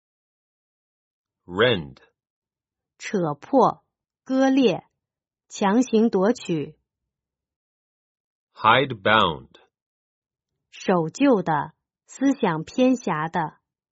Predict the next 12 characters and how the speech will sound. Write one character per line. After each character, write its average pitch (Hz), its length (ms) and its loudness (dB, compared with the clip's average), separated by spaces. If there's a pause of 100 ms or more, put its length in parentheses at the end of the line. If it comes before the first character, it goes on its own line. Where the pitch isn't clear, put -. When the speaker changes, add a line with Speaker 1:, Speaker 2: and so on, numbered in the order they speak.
(1600)
Speaker 1:
Enigma. 110 800 -6 (960)
Speaker 2:
谜， 202 480 0 (520)
神 202 320 0
秘 247 280 6
莫 247 220 4
测 240 280 -2
的 170 140 -2
人 165 360 -2
或 233 200 0
事 226 320 -2
物。 160 360 -6 (1500)
Speaker 1:
Writhe. 87 640 0